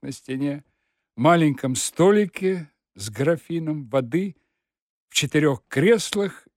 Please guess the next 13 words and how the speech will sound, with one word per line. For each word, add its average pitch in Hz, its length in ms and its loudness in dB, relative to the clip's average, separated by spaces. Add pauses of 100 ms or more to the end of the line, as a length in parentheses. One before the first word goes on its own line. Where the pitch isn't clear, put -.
(180)
и 220 180 0
в - 200 -18
подставке - 920 0
в 120 120 -8
углу, 143 440 -4 (440)
на 139 140 -4
которой 214 380 -2
стоял 185 440 0
запылённый 175 1200 0
давний 151 600 0
макет 127 680 -4
какого-то 123 600 -10
обозрения. 101 800 -8